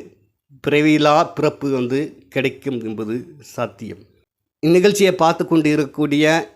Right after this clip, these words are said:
என் அன்பு நண்பர்கள் இதை முழுமையாக உணர்ந்து கொள்ளுங்கள். எவர் ஒருவருக்கு வந்து தன்னுடைய மனச்சாட்சிக்கு விரோதம் இல்லாமல் பிறருக்கு அவர்களால் முடிந்த உதவிகளை செய்து கொண்டு இறைவன்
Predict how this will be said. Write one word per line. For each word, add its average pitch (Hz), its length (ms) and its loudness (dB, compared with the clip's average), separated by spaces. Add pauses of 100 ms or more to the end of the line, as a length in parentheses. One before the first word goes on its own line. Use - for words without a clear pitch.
(120)
என் 147 140 2
அன்பு 147 260 0
நண்பர்கள் 135 580 0 (500)
இதை 139 180 4 (640)
முழுமையாக 160 600 2
உணர்ந்து 147 320 0
கொள்ளுங்கள். 113 400 -4 (1040)
எவர் 208 320 6
ஒருவருக்கு 180 540 2
வந்து 160 200 2 (460)
தன்னுடைய 175 480 4
மனச்சாட்சிக்கு 170 680 2 (100)
விரோதம் 165 360 4
இல்லாமல் 143 400 2 (480)
பிறருக்கு 170 640 2 (500)
அவர்களால் 165 500 2
முடிந்த 156 280 2 (140)
உதவிகளை 147 520 2
செய்து 147 240 0
கொண்டு 135 320 0 (560)
இறைவன் 180 400 2